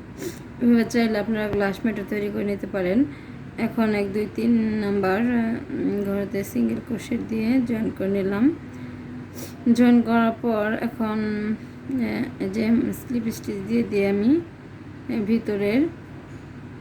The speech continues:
যে চেনেতে চলে যাব। যাওয়ার পর এক, দুই, তিন, চার, পাঁচ, পাঁচটি চেন নিয়ে এই যে ঘর যে পাঁচটি চেনের গ্যাপ আছে সেখানে জয়েন করে দিলাম। আবারও এক,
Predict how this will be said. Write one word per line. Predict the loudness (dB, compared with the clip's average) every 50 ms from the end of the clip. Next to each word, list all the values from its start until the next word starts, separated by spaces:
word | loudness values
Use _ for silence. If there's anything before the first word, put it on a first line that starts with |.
| -16 -16 -16 -14 -14 -16 -16 -16 -16 -16 -14 -16 -16 -8 -6
যে | -4 -4 -4 -2 -2
চেনেতে | 0 0 0 0 -2 -2 0 2 2 2 2 0 -4 -4
চলে | -2 -2 -2 0 -2
যাব। | -4 -6 -8 -6 -6 -8 -10 -10 -12 -14 -14 -14 -12 -12 -12 -12 -14 -14 -14 -16 -16 -16 -16 -16 -16 -16 -16 -16 -16 -16 -16 -16 -8 -2 2
যাওয়ার | 4 4 4 2
পর | 0 -2 -4 -2
এক, | 0 0 2 2 2 2 0 0 -4 -6 -6 -4
দুই, | -4 -2 0 0 2 0 0 -2 -4 -6 -6
তিন, | -2 0 0 0 0 0 -2 -4 -6 -8
চার, | -8 -6 -4 -2 -2 -2 -2 -2 -6 -8 -8 -6
পাঁচ, | -4 -4 -4 -4 -6 -6 -6
পাঁচটি | -6 -4 -4 -6 -6 -4
চেন | -4 -2 -2 0
নিয়ে | -2 -2 -2 0 0 0 2 0
এই | 0
যে | 0 -2 -4 -4 -6 -8 -10 -6 -2
ঘর | -2 -2 0 -2 -2 -2 -2 -4
যে | -4 -4 -2 0 0 0 -2 -2 -12 -14 -14 -14 -10 -6
পাঁচটি | -6 -6 -4 -6 -6 -4
চেনের | -2 -2 -2 -2 -2
গ্যাপ | -4 -4 -4 -4 -6
আছে | -8 -6 -8 -8
সেখানে | -6 -6 -6 -6 -4 -6 -4 -4 -4
জয়েন | -4 -4 -4 -4 -4
করে | -4 -4
দিলাম। | -4 -4 -6 -4 -4 -4 -2 -2 -4 -2
আবারও | -2 -2 0 2 2 0
এক, | 0 0 -2 0 0 2 0 0